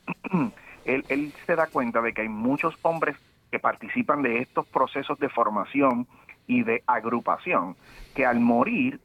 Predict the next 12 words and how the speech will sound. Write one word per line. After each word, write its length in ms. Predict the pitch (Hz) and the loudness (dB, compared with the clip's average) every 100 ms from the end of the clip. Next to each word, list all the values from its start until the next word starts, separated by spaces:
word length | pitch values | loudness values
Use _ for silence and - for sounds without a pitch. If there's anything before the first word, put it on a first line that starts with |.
| - | -10
dejan 480 | 110 117 135 143 143 | -6 0 0 0 -4
a 60 | |
sus 200 | - 120 | -8 -4
familias 500 | - 151 131 127 131 - | -2 0 0 0 0 0
desprovistas 840 | 120 - 113 101 127 - - - - _ _ _ _ | -4 -2 -2 -2 -2 -6 -10 -12 -12 _ _ _ _
de 260 | 104 117 110 - | -4 -2 -2 -4
su, 560 | 104 101 95 98 60 - | -2 0 0 -2 -4 -6
de 100 | 104 | -6
su, 520 | - 98 90 78 87 - _ - | -4 -6 -4 -6 -8 -14 _ -8
de 200 | - 113 | -4 -2
su, 500 | 120 110 104 92 - | -2 -2 -4 -4 0
eh, 460 | 92 95 80 80 | 2 2 2 -2